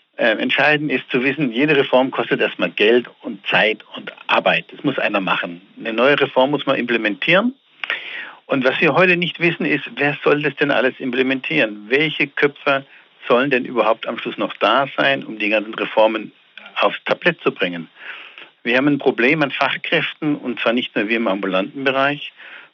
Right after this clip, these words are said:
sondern in den Kliniken natürlich auch. Und am Schluss zu sagen, wir können nicht mehr Geld ins System hineinbringen, in die medizinische Versorgung in Deutschland, und gleichzeitig viele Reformen abzuverlangen,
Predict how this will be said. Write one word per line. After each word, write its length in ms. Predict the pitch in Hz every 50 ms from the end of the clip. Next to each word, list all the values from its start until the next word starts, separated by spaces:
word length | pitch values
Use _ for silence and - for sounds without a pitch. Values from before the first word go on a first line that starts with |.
| - -
sondern 220 | 127 113 104 104
in 80 | 101 98
den 160 | 95 92 92
Kliniken 480 | - - 165 185 180 160 127 127 117
natürlich 460 | 110 104 98 - 135 131 143 143 - 214
auch. 260 | 202 180 143 95 - - - _ - - - - - - - _ _ _
Und 260 | - 127 127 117 - - - - - - -
am 160 | - 117 117
Schluss 240 | - - 170 160 151 - -
zu 120 | - 131
sagen, 460 | - - 127 135 135 139 143 139 127 117
wir 100 | 123 117
können 220 | - 135 123 120
nicht 180 | 127 135 - -
mehr 120 | 131 117
Geld 200 | - 123 123 120
ins 180 | 123 120 110 -
System 420 | 104 - - - 123 117 123 120
hineinbringen, 680 | 117 110 98 95 95 107 120 117 - 135 139 147 147
in 140 | 151 139 135
die 60 | 135
medizinische 540 | 135 139 143 135 131 - - 151 151 143 131 123
Versorgung 380 | 127 113 - 120 123 131 139
in 120 | 135 131 131
Deutschland, 480 | 139 143 143 143 - - 143 139 139
und 120 | 123 123 113
gleichzeitig 440 | 117 117 110 - - 127 113 101
viele 240 | 104 - 120 113 110
Reformen 540 | 110 104 - - 113 113 113 110 107 107 113
abzuverlangen, 760 | - 95 - - 147 135 - 135 123 127 135 135 139 135 135